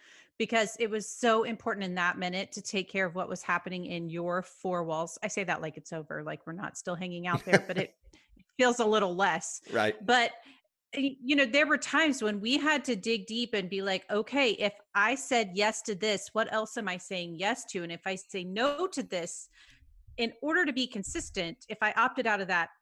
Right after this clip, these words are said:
Speaker 1: birthday party or family dinner or conference, what else does that mean that
Speaker 2: Mm,
Speaker 1: I have to be
Speaker 2: mm-hmm.
Speaker 1: consistent and say no or yes to?" And, and I,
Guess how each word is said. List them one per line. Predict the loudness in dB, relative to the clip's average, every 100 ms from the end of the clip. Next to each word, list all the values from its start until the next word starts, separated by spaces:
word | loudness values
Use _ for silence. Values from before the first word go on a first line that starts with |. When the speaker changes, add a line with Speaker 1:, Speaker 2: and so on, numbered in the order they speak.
| _
Speaker 1:
birthday | -2 0 0
party | 0 0 -2 -4 -6
or | -6
family | -6 -6 -4
dinner | -4 -2 -2 -4 -4
or | -6 -6
conference, | 2 4 4 2 0 -2 -8 -12 _ _ 0
what | 2 2
else | 2 0
does | -2 -2
that | 2 0 0
mean | -4 -4 -4 -8 -12 _ _ 2 4
that | 6
Speaker 2:
Mm, |
Speaker 1:
I | 4 2
have | 2 2
to | 2
be | 0
Speaker 2:
mm-hmm. | -2
Speaker 1:
consistent | -8 -6 -4 -4 -4 -6 -8 -8
and | -8 -8 -14 _ _
say | -8 2 2 2
no | 2 2 2
or | 0
yes | -2 0 0 -2 -6
to?" | -6 -4 -6 -8 -16 -20 -20 _ _ _ _ -2
And, | 2 4 2 0
and | 2 2
I, | 0